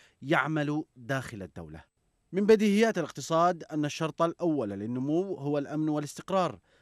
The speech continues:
وذاك الشرط كفيل بانهيار قطاع الاستثمار في العراق،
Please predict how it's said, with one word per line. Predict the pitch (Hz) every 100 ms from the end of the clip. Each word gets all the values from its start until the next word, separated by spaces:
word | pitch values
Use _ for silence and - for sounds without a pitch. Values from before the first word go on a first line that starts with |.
| _
وذاك | 101 107 135 135
الشرط | - 160 -
كفيل | 139 156 147 196 156
بانهيار | 101 101 107 131 147
قطاع | 143 143 - 175 135
الاستثمار | 104 - 135 160 170 185
في |
العراق، | 196 190 170 -